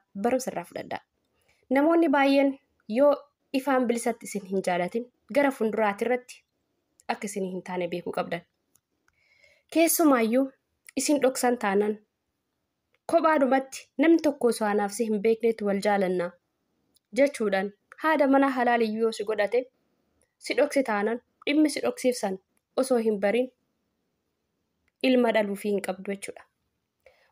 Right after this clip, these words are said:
Maaliifi dhimmi inni si dhoksuuf maalidha? Maalati bal'aadha moo?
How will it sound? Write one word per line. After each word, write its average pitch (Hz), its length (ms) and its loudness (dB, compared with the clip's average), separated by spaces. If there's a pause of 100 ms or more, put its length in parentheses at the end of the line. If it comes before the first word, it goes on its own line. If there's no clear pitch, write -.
Maaliifi 320 540 4 (260)
dhimmi 359 280 6
inni 359 140 4
si 302 100 -2
dhoksuuf 285 340 0
maalidha? 247 420 0 (300)
Maalati 214 420 0
bal'aadha 247 460 2
moo? 254 180 2